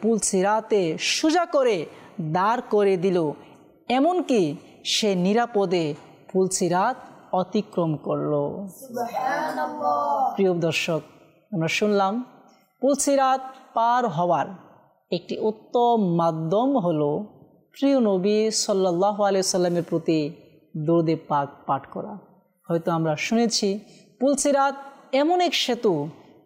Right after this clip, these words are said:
Speaker 1: যে সেতু তরবারি চেয়ে ধারালো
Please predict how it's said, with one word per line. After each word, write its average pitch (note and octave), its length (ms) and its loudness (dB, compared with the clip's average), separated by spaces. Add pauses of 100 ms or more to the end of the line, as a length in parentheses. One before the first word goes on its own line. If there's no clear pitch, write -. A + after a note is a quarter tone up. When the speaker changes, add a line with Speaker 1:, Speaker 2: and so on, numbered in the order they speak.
(100)
Speaker 1:
যে F3+ 220 2
সেতু E3 540 0 (680)
তরবারি G3 540 2
চেয়ে E3 340 0 (140)
ধারালো D#3 640 0